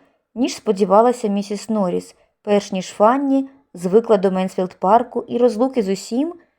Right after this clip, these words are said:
що було їй дороге. Вона мала надто чутливу душу і надто відчувала,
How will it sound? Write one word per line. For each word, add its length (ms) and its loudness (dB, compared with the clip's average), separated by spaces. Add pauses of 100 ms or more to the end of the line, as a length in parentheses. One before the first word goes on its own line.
(120)
що 280 -8
було 320 6
їй 160 2
дороге. 560 -4 (1300)
Вона 360 2
мала 220 4
надто 320 2
чутливу 460 0
душу 520 -8 (460)
і 100 -6
надто 440 0
відчувала, 840 0